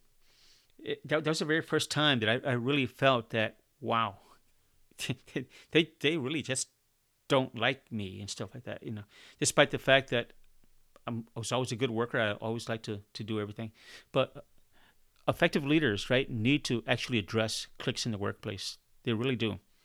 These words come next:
Because when a, when a clique actually does something which is discriminatory, it's gonna open them up to litigation, E E O complaints. So you need to go ahead, if you're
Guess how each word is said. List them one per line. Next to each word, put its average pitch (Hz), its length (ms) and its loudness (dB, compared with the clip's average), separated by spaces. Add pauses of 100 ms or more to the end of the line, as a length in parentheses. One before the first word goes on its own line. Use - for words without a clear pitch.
(840)
Because 120 360 0
when 123 140 0
a, - 60 -6 (200)
when 110 300 -2 (160)
a 131 80 -4
clique - 460 0 (160)
actually 113 640 4 (400)
does 143 200 4
something 120 420 -2
which 110 180 -4
is 110 120 -4
discriminatory, 123 840 -2 (800)
it's - 80 -10
gonna 220 180 -2
open 185 260 0
them 135 160 0
up 135 140 -2
to - 100 -6
litigation, 110 640 -2 (380)
E 127 300 0
E 107 40 2
O 113 100 2
complaints. 110 640 -4 (680)
So 110 380 0
you 123 100 -2
need 135 160 0
to 170 60 -6
go 160 160 2
ahead, 131 440 0 (520)
if - 140 -18
you're 156 300 4